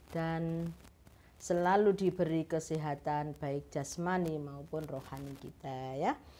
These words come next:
Marilah kita mulai pembelajaran pada pagi hari ini, yaitu, eh, akidah akhlak dengan judul yaitu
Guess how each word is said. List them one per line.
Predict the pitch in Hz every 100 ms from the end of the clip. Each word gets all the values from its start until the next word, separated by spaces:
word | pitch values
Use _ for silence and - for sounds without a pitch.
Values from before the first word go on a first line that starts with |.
| - -
Marilah | 135 135 143 147 -
kita | 147 - 143 147 143 143 143 - -
mulai | 156 165 240 294
pembelajaran | 269 269 240 233 226 226 226
pada | 214 208
pagi | 190 190 190 196
hari | 190 196 202 233
ini, | 247 277 302 330 381 427 - - -
yaitu, | 165 165 117 165 170 185 185 185 185 185 185 185 - - - - - - - -
eh, | 160 160 160 160 165 160 - - - - - - - - - - - - - - - - - - - - -
akidah | - 214 226 233 233 220
akhlak | 233 269 320 392 - - - - - -
dengan | 208 196 190 190 190 190 190 196 185 - - - - - -
judul | 185 180 185 196 202 208
yaitu | 190 170 175 175 - 190 190 190